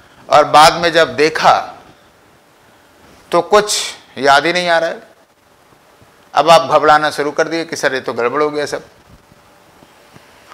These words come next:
अपनी समझ को कोसेंगे, topic को कोसेंगे, विषय को कोसेंगे, ultimately unsuccessful हो जाएंगे।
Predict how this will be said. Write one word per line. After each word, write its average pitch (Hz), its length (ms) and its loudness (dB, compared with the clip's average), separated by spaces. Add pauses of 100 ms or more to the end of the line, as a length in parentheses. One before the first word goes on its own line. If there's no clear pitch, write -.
(260)
अपनी 151 300 -2
समझ 151 340 -2
को 165 120 -2
कोसेंगे, 143 600 -4
topic 135 500 -2
को 151 80 -4
कोसेंगे, 139 580 -4
विषय 135 380 -2
को 147 140 -6
कोसेंगे, 135 680 -8 (1400)
ultimately 180 540 2
unsuccessful 151 680 -2
हो 113 100 -10
जाएंगे। - 400 -16